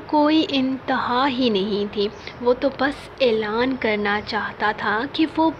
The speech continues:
बाप बनने वाला है, जबकि मायरा बस खामोशी से नज़रें झुकाए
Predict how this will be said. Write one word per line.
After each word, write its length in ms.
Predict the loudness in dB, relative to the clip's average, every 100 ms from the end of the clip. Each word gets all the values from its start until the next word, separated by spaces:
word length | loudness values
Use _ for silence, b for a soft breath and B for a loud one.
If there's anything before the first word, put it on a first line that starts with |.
| 0
बाप 340 | 2 2 0
बनने 420 | -2 -2 -2 -2 -4
वाला 440 | -2 0 2 0
है, 240 | 0 -2 -6 -10 B B B B B B B -4
जबकि 480 | -2 -2 -2 0 0
मायरा 520 | 0 -2 -2 0 -2 -2 B B -10
बस 480 | -2 0 0 -4 -14 B B -8
खामोशी 880 | -2 -2 0 2 2 2 0 0 0
से 240 | 0 0
नज़रें 480 | 0 -2 -2 -2 -2
झुकाए 600 | -2 -4 -2 -2 0 0